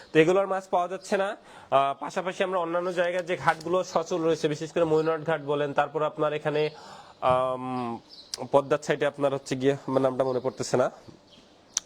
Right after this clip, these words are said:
এই জায়গাগুলো থেকে বেশিরভাগ মাছ আমাদের আসতেছে। আমাদের টিম মেম্বার যারা, তারা এখন কথা হচ্ছে কি, আমি কি সব মাছ নিজে সংগ্রহ করি? না, আমার পক্ষে কখনোই সম্ভব না ভাই, যেটা সম্ভব না এটা বলবো না কখনোই।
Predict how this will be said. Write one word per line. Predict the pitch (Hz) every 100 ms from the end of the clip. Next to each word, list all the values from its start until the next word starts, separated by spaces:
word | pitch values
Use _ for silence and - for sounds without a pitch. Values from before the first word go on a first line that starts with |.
| _ - - - - - -
এই | 180 185
জায়গাগুলো | 196 190 196 202
থেকে | 202 190
বেশিরভাগ | 180 190 185 180
মাছ | 165 165
আমাদের | 170 170 170
আসতেছে। | 147 - 151 160
আমাদের | 160 156
টিম | 180 180
মেম্বার | 180 170
যারা, | 147 143 135
তারা | 120 143
এখন | 165 196
কথা | 185 175 190
হচ্ছে | 185 196
কি, | 180 190 196
আমি | - 143
কি | 151
সব | 170 170 151
মাছ | 165
নিজে | 156 151
সংগ্রহ | 175 170 170
করি? | 180 170
না, | 110 - - -
আমার | 127 135
পক্ষে | 143 160
কখনোই | 151 - 151
সম্ভব | 147 135 131
না | 135
ভাই, | 147 277 208 135
যেটা | 139
সম্ভব | - 160 170
না | 190
এটা | 180
বলবো | 156 151 143
না | 143
কখনোই। | 135 - 143